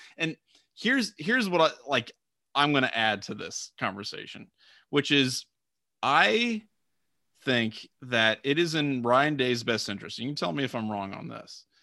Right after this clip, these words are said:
to tell Quinn Ewers at the outset, "You are not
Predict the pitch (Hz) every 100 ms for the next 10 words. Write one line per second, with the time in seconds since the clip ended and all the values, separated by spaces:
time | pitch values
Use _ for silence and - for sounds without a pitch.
0 | _ _ _ - 117 151 170 175 202 185
1 | 131 104 95 - - - 113 - 151 147
2 | 160 - - 90 - _ _ _ _ 113
3 | 127 170 156 120 117 117 117 110 -